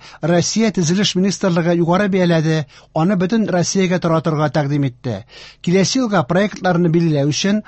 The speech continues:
тавыш бирүгә ике йөз сиксән өч иҗтимагый киңлек һәм сигез йөз унике ишек алды территориясе кертелгән. Татарстан дәүләт һәм муниципаль хезмәтләр порталында халыктан сораштыру сервисы аша, шулай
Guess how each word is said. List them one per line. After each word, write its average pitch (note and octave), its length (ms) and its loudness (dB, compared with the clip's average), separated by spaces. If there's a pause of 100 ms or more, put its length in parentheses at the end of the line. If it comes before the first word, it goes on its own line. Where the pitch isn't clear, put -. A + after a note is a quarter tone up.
(100)
тавыш D3+ 320 0
бирүгә F#3+ 480 0 (440)
ике A3 340 0
йөз - 140 0
сиксән F3+ 360 2
өч G3 160 0
иҗтимагый E3+ 640 0
киңлек D3 480 0 (720)
һәм F#3+ 300 2 (180)
сигез A3 380 2
йөз A3 100 2
унике G3+ 320 4
ишек G3 320 0
алды F#3 320 4
территориясе E3+ 640 2
кертелгән. B2+ 640 -2 (320)
Татарстан F#3 640 2
дәүләт F3+ 320 2
һәм F#3 180 2
муниципаль F3+ 480 2
хезмәтләр E3 560 -2
порталында D#3 720 0 (240)
халыктан F#3 500 0
сораштыру F3 560 0
сервисы E3+ 400 0
аша, G3+ 400 -2
шулай D#3 400 0